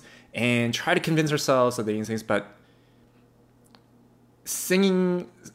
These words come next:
and reciting, and no matter how many times we recite, no matter how many times we sing the truths, if we don't feel full, it's just words.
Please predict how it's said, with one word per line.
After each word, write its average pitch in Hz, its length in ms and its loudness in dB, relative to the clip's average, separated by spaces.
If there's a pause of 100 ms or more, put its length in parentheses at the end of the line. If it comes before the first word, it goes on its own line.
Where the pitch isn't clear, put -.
(100)
and 104 280 -6
reciting, 160 840 2
and 107 280 -6
no 104 80 -4
matter 120 160 0
how 135 160 0
many 180 140 2
times 165 260 -2
we 147 100 0
recite, 139 460 2
no 117 60 0
matter 127 180 0
how 139 120 0
many 156 120 0
times 139 220 -6
we 135 80 -4
sing 139 340 -4
the 123 100 -2
truths, 117 480 -4 (2250)
if 196 180 8
we 233 100 4
don't 170 220 4
feel 147 160 4
full, 123 460 2 (1120)
it's - 180 -8
just - 220 -6
words. - 400 -14